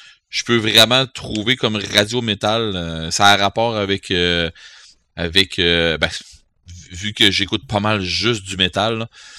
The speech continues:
mais tu sais, euh, Spotify, ça fait la job, puis je, moi, je le vire en radio.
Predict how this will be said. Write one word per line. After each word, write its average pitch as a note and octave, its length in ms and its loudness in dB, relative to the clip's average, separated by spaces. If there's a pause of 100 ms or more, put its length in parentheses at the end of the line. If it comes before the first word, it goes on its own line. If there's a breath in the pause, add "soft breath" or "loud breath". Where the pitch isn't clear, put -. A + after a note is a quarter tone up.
(120 soft breath)
mais F#2+ 240 6
tu - 100 -8
sais, A2 60 4 (280)
euh, E2+ 260 2
Spotify, A2+ 560 2
ça G2 160 -4
fait G#2 140 0
la G2+ 120 6
job, G2+ 440 -2
puis F#2+ 240 -2
je, F2+ 120 -4
moi, A2 220 -2
je A2 120 0
le G2 120 0
vire A2 300 4
en G#2 120 4
radio. G2 440 -2